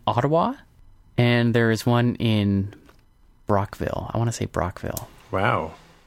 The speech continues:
Speaker 1: I mean, it's crazy. I don't even think there's one in Toronto. There
Speaker 2: Yeah,
Speaker 1: must
Speaker 2: I,
Speaker 1: be.
Speaker 2: I don't think I've seen one of those. I know I've heard of the, the name before, but
Speaker 1: Yeah, very rare.
Speaker 2: But that is weird about the search, the searchability or the inability to find things on the App Store still being an issue, right?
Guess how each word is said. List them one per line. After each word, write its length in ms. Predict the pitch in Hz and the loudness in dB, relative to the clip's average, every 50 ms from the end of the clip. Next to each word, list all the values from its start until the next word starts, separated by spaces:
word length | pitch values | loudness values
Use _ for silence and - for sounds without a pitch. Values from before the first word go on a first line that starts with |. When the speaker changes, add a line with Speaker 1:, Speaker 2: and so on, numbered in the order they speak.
| _ - | _ -2
Speaker 1:
I 80 | - 117 | 0 2
mean, 160 | 120 120 123 | 2 4 2
it's 100 | 131 - | 0 -2
crazy. 420 | - - - 123 113 113 104 92 | -2 0 2 2 2 2 2 2
I 60 | 95 123 | 2 2
don't 80 | 151 | 4
even 220 | 156 143 123 113 110 | 2 2 2 0 0
think 160 | 113 104 - | 0 -2 0
there's 260 | 104 101 104 101 - | -2 0 0 0 -2
one 140 | 110 110 110 | -2 0 0
in 80 | 107 | -2
Toronto. 400 | 101 - 101 98 98 95 95 101 - - _ _ _ _ _ _ _ _ - | -2 -2 -2 -2 0 -2 -2 -4 -6 -12 _ _ _ _ _ _ _ _ -6
There 100 | - 104 104 | -2 0 0
Speaker 2:
Yeah, 100 | 104 107 | 0 0
Speaker 1:
must 120 | - 110 110 | -2 -4 -6
Speaker 2:
I, 40 | - | -6
Speaker 1:
be. 60 | 82 - | -4 -4
Speaker 2:
I 60 | 104 107 | -2 -2
don't 140 | 110 107 | -2 0
think 120 | 113 110 104 | 0 0 0
I've 120 | 98 98 | -2 -4
seen 240 | - - - 104 104 | -4 -4 -2 -2 0
one 100 | 104 104 | -2 -2
of 80 | 101 98 | -2 -4
those. 160 | 98 92 98 | -4 -2 -2
I 60 | 110 | 0
know 240 | 110 120 127 127 127 | 2 4 4 4 2
I've 140 | 120 113 110 | 2 0 2
heard 160 | 127 131 131 | 4 4 4
of 80 | 117 104 | 4 0
the, 120 | 101 101 95 - - | -2 -4 -4 -6 -8
the 80 | - 101 | -4 -2
name 200 | 104 110 120 107 | 0 0 0 0
before, 340 | 98 90 - - 95 85 85 | -2 -6 -8 -4 -4 -4 -4
but 180 | 85 - - - - - - - - _ _ _ - | -4 -6 -8 -8 -10 -20 -20 -20 -20 _ _ _ -4
Speaker 1:
Yeah, 200 | - 110 101 98 - - - | -2 -2 -2 -2 -4 -8 -2
very 220 | - 127 123 117 107 | 0 0 2 2 2
rare. 300 | 104 101 98 98 101 - - - - - | 2 0 0 0 -2 -6 -16 -16 -6 -2
Speaker 2:
But 140 | - 123 | 0 4
that 160 | 131 135 143 156 | 4 4 4 4
is 120 | 147 135 | 2 2
weird 200 | 135 135 131 120 | 4 4 4 4
about 200 | 107 110 104 - | 4 2 0 0
the 100 | - 98 | -2 -4
search, 460 | 95 - - 117 104 - - - - - | -2 0 -2 -2 -2 0 -2 -4 -4 -4
the 140 | - 101 98 | -4 -4 -4
searchability 800 | 98 - - 113 113 - - 117 107 101 98 101 95 101 98 95 | -4 -4 -4 -6 -6 -4 -6 -2 -2 -2 -2 -2 -4 -4 -2 -2
or 160 | 95 95 92 | -2 -2 -2
the 140 | 90 95 101 | -4 -4 -6
inability 600 | - 110 110 110 107 110 107 110 107 101 104 101 | -4 -2 -2 0 2 2 0 0 0 -2 -2 -4
to 220 | 101 - - 104 92 | -4 -2 -4 -4 -4
find 360 | - - 110 104 101 101 95 | -2 -2 -2 -2 -2 -2 -2
things 220 | - 98 98 95 | -4 -4 -4 -2
on 160 | 101 95 92 | -4 -4 -2
the 140 | 95 95 90 | -4 -4 -4
App 160 | 92 95 107 | -4 -6 -6
Store 240 | - - - 98 92 | -8 -4 -4 -4 -4
still 220 | 92 - - 95 95 | -4 -4 -6 -6 -4
being 200 | 90 95 92 92 | -4 -6 -6 -4
an 60 | 92 | -4
issue, 400 | 92 95 - - - 87 90 - - | -6 -6 -6 -6 -6 -6 -6 -8 -8
right? 160 | - - - | -8 -10 -10